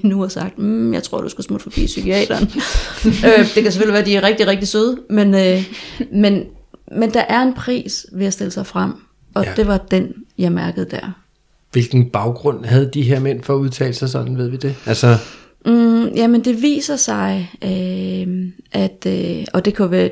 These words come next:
Speaker 1: det var der flere, der kunne se efterhånden, at det var nogen, der havde brændt sig rigtig, rigtig meget på nogle kvinder.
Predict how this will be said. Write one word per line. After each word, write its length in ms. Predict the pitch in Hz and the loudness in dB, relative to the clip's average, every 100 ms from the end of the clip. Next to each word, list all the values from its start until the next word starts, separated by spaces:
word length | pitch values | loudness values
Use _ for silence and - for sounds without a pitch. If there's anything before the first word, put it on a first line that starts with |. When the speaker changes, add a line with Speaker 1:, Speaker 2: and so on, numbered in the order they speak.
| - | -2
Speaker 1:
det 100 | 190 | -2
var 80 | 190 | 2
der 140 | 185 | 2
flere, 240 | 185 208 208 | 2 -2 -2
der 80 | |
kunne 120 | 190 180 | -2 -4
se 340 | - 226 - | -2 -4 -4
efterhånden, 420 | 185 190 190 190 | -8 -4 -2 -2
at 220 | 185 175 | -4 -4
det 140 | 196 180 | -4 -2
var 100 | 185 | 0
nogen, 200 | 190 208 | 0 0
der 60 | |
havde 140 | 180 185 | -2 -2
brændt 280 | - 190 - | -4 -6 -6
sig 180 | 185 | -6
rigtig, 240 | 190 - 185 | -6 -8 -8
rigtig 200 | 185 180 | -4 -2
meget 300 | 170 180 185 _ _ _ _ - | -2 -2 -4 _ _ _ _ -8
på 160 | 202 | -2
nogle 200 | 190 180 | 0 0
kvinder. 280 | 175 170 165 | -2 -4 -4